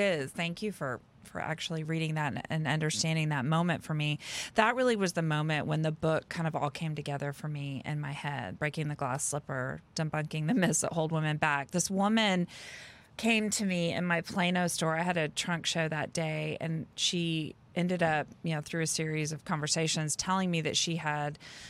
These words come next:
basically terminal multiple myeloma and that she was kind of entering her last phase, going off of treatment. And,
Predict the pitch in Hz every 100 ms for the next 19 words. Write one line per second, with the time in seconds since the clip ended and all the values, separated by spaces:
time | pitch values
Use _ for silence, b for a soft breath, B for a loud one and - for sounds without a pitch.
0 | B 185 175 - 170 - 185 170 165 160
1 | 156 156 - 147 143 - 151 143 135 135
2 | 135 107 67 139 120 - 165 151 147 175
3 | 151 147 - - - - - 160 160 165
4 | 151 151 151 147 123 139 - 147 123 147
5 | 160 151 151 151 151 160 151 151 147 -
6 | B B B B B - 180 170 165 156